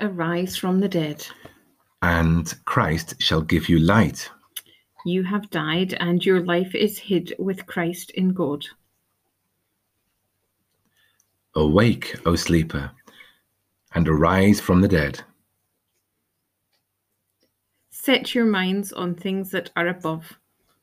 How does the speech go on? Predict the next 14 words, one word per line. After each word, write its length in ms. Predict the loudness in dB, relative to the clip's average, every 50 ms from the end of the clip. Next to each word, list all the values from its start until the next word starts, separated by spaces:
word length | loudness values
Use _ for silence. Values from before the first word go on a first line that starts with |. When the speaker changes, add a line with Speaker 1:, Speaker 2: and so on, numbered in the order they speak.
| _ _ _
Speaker 1:
not 300 | 2 2 2 2 0 0
on 180 | 0 0 0 0
things 380 | 0 -2 -2 -2 -2 -2 -4 -4
that 280 | -6 -8 -8 -8 -8
are 160 | -8 -8 -6 -4
on 180 | -4 -2 -2
the 160 | -2 -2 -4 -6
earth. 400 | -8 -10 -10 -14 -20 -20 -20 -20 _ _ _ _ -20 -20 _ _
Speaker 2:
And 500 | -4 -2 -2 0 0 0 -2 -2 -6 -10
Christ 540 | -8 -2 0 2 2 2 0 -2 -6 -10 -10
shall 220 | -4 0 0 2 4
give 200 | 4 4 6 6
you 140 | 6 6
light. 480 | 6 6 4 2 0 -2 -6 -12 -16 -16